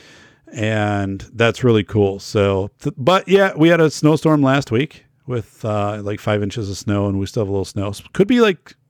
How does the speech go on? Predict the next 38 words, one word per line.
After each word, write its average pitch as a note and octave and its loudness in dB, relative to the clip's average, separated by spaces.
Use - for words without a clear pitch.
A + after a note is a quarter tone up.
seventy E3 -6
on F#2+ -6
Thursday. G2 -6
I'll A#2 -4
be A#2+ 0
getting C3 -4
the A#2 -4
bike G#2 -2
out. F2+ -10
So - -6
I'm C3 0
so D3+ 4
thrilled D3 2
'cause, A2 -6
you B2 0
know, D#3+ 2
the F#3 -2
safety D#3 -4
doc C#3+ -4
loves B2 -2
to - -8
bike G2 -8
seventy, A#2 -6
eighty A2+ -4
miles. G#2 -4
I'm G2+ -6
ready. G#2+ 2
And G#2+ -2
actually, A#2+ -2
I G#2 -2
have A#2 0
a A2 0
area, C3 2
we G#2+ 2
designate B2 2
it G#2+ -8
in A2+ -2
a G#2 -2